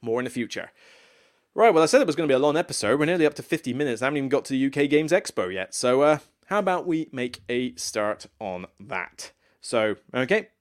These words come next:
U K Games Expo. I'm going to it.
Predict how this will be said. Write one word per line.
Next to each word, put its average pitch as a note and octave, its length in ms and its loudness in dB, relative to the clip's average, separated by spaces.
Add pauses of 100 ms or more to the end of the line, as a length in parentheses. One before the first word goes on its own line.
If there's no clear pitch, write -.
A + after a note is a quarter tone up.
(360)
U F3 120 -2
K D#3+ 180 4
Games A#2 220 -2
Expo. F2+ 360 -8 (800)
I'm A2+ 240 -6
going F3 220 2
to A3+ 100 -2
it. C#4+ 260 -4